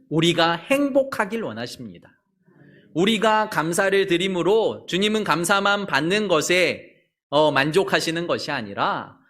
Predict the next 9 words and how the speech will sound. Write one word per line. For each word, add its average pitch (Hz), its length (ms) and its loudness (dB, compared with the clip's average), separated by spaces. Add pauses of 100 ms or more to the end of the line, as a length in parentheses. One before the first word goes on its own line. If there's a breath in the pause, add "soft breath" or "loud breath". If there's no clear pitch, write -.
(160 soft breath)
더 262 300 4
많은 233 320 2
감사를 196 500 2
주시기 180 580 -2
위해서 156 400 4
우리가 135 880 -2
행복하게 254 680 2
살길 196 360 -2
원하시는데 117 1040 -6